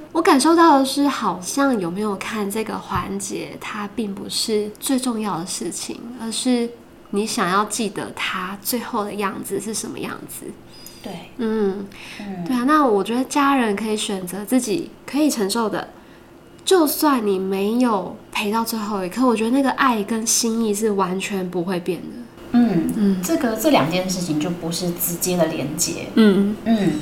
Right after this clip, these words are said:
Speaker 2: 因为我一样，我，我很爱他，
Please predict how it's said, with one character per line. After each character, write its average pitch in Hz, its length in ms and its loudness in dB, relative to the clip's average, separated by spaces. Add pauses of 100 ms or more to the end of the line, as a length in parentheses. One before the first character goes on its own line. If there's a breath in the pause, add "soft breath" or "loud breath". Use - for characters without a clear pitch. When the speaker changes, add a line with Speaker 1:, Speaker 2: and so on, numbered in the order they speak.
(380 loud breath)
Speaker 2:
因 254 240 8
为 208 580 4 (1000)
我 196 160 0
一 185 60 0
样， 233 320 4
我， 196 140 4
我 208 100 6
很 226 160 6
爱 202 180 0
他， 165 540 0